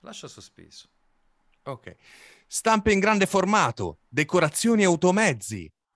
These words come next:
Speaker 2: card wrapping, oscuramento vetri, personalizzazione gadget ed abbigliamento e molto altro.
Speaker 1: Personalizzazione gadget e abbigliamento?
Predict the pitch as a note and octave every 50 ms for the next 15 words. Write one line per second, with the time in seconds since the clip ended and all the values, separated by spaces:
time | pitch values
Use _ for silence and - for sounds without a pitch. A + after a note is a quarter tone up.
0 | _ - - C#3+ C3 B2 G#2 G2+ C3 D3 D#3 D3+ B2+ - - - A#2 G#2 F#2+ F#2
1 | F2+ F2 - _ _ _ - F3 F#3 - - - A3+ A3+ A3+ A#3 A#3+ A#3 - -
2 | A3+ G#3+ B3 A#3 E3 A#2+ - - G#2+ F#2 D#2+ - _ _ _ _ _ - A2+ G2
3 | - - B2 A2 G2 F#2+ F#2+ G2+ F#2+ G2+ A#2 - - - C#3 B2 A2 G2+ F#2+ A#2+
4 | B2+ C3 B2+ A2+ A#2+ G#2+ - - A#2+ G#2+ A2+ A2 A2 A#2 A#2 A2 G#2+ G#2+ A2+ C#3
5 | E3 E3+ E3+ - G3+ G3+ G3+ - _ C3 B2+ B2+ B2 C#3 D#3+ D#3+ F#3+ A3+ A#3 -
6 | - B3+ A#3+ G3+ C3+ G2+ F#2+ F2 - _ - F2+ F2 E2+ _ _ _ A3+ A3+ F#3+
7 | - - G3 F#3 F#3 F#3 F3+ D3 F3+ F3 - - B3+ A#3 F3+ D#3+ D3 F3 F#3 E3+
8 | C#3 A#2 B2 A#2 A2 - C#3+ B2 G#2 G2 B2 A2+ G2+ F#2 - A2 F#3 G#3 G3 F#3+
9 | - G#3+ F#3+ F3+